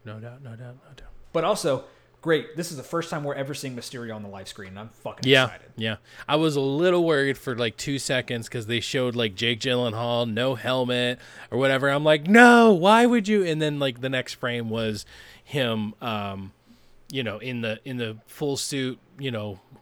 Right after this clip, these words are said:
Speaker 1: <laughs> little fishbowl,
Speaker 2: Helmet and
Speaker 1: b-, uh, helmet and all. So I was like, "All right, all right, all right."
Speaker 2: It also is very true. Like,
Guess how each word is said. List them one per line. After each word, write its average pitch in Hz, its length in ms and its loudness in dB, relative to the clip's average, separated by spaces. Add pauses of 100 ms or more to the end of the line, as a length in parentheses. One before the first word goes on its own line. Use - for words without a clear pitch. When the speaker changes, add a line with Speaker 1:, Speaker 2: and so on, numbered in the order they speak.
(260)
Speaker 1:
<laughs> 151 720 -4
little 135 260 4
fishbowl, 151 760 2
Speaker 2:
Helmet - 160 -12 (220)
and 160 140 -2
Speaker 1:
b-, 165 140 4
uh, 135 320 4
helmet 147 360 2
and 143 120 0
all. 127 220 4
So 127 220 -2
I - 20 0
was 127 100 0
like, 131 140 0
"All 156 240 8
right, 127 240 4
all 120 160 2
right, 110 240 0
all 120 100 -4
right." 98 260 -8 (680)
Speaker 2:
It 208 120 -2
also 262 340 0
is 156 100 -4
very 156 480 -4
true. 120 720 -8
Like, 120 220 -8